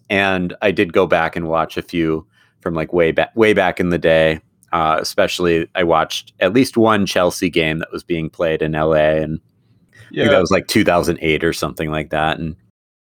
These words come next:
Speaker 1: watched that, watched a lot of my, my old favorites play against, uh, some M L S guys that I, I
Speaker 2: Well
Speaker 1: really didn't know much about back in two thousand eight, but it was fun.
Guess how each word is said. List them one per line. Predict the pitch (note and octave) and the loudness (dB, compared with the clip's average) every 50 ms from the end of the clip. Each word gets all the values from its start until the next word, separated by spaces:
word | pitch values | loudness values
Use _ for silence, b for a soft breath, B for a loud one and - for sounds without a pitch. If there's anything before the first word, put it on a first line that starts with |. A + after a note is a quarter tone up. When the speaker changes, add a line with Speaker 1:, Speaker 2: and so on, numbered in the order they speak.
| _ _ _ _ _ _ _ _ - | _ _ _ _ _ _ _ _ 0
Speaker 1:
watched | D3 C#3 C#3 C3 - B2 | 2 2 0 0 -2 -2
that, | B2+ B2 A#2+ B2 B2+ B2 - _ | 0 2 2 2 2 0 -4 _
watched | - C3 A#2 A#2+ A2+ - - | -2 0 2 2 0 -2 -4
a | - | -2
lot | A2+ A2 G#2+ G#2 G#2 | 2 2 4 4 2
of | G#2 G#2+ | 2 0
my, | G#2+ G#2 G#2 G2+ G2+ G2 - _ _ | 0 0 0 0 -2 -4 -12 _ _
my | A2+ A2 B2+ - | -2 -2 0 0
old | - A#2 G#2+ G#2+ - - _ | 2 2 2 0 0 -4 _
favorites | - G2+ F#2+ F#2 F2+ G2 G2 G#2 - - - _ _ _ _ _ _ _ _ | 2 2 2 2 2 2 0 0 -4 -10 -14 _ _ _ _ _ _ _ _
play | - G#2 F#2+ F2+ | 0 2 2 2
against, | E2+ F#2 F2+ F#2 F#2+ - - - - | 2 0 -2 -2 -4 -8 -12 -4 -2
uh, | F#2+ F#2 F2+ F2+ F#2 F#2 F#2 - _ _ _ _ _ _ _ | 0 0 2 0 -2 -4 -8 -14 _ _ _ _ _ _ _
some | - - G2+ G2+ - | -6 -4 -4 -2 0
M | - F#2+ F#2 | 0 0 0
L | F#2 F#2 | 2 2
S | F2+ F2 - | 0 0 -2
guys | - G2 F2+ F2 F2+ G2 G#2 G#2+ - | -2 0 2 2 2 0 -2 -4 -2
that | F#2+ F#2+ F2 - - _ _ _ _ _ _ _ _ _ B B B | 0 0 0 0 -2 _ _ _ _ _ _ _ _ _ B B B
I, | - G2 F#2 | -2 0 0
I | G2 F#2+ | 2 2
Speaker 2:
Well | G#3 F#2+ F#2 | 2 2 2
Speaker 1:
really | F#2 F#2+ F#2 F#2+ F#2 | 2 4 4 4 4
didn't | F2+ G2 F#2+ G2 | 2 0 0 0
know | F#2+ F#2 | 0 2
much | F2+ F2+ F#2 F2 - | 2 2 0 0 -2
about | F#2+ E2 F2 F2 G2 G2+ | 0 2 2 2 2 2
back | - G2 F2 E2 - | 2 0 0 0 -2
in | F#2 E2+ | -6 -4
two | F2 F#2 | -2 0
thousand | F2 F2+ F2 E2+ D#2+ F2+ E2+ | 2 2 2 2 0 -2 -2
eight, | E2 F#2 - - _ | -2 -4 -6 -8 _
but | - F#2+ | -6 -6
it | - | -6
was | C3 - - | -6 -8 -4
fun. | - G2+ F#2 G2+ | -2 -2 -2 -2